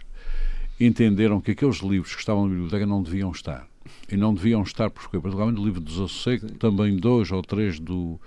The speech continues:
Speaker 1: Shakespeare, o outro autor não me lembro quem era. Ah, deviam estar porque os alunos, ao terem alguma tendência para ler aquilo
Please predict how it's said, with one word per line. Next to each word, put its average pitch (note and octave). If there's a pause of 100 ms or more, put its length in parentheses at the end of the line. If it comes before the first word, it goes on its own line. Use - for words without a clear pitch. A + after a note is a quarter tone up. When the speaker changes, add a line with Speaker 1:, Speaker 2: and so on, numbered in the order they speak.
(180)
Speaker 1:
Shakespeare, A#2
o A2
outro G#2+
autor G#2+
não G#2
me G2
lembro G2
quem E2+
era. D2 (600)
Ah, A#2
deviam A#2+
estar C3
porque C3+
os A2
alunos, A#2+
ao G#2
terem G#2+
alguma G#2
tendência G#2
para F#2
ler F#2
aquilo D#2+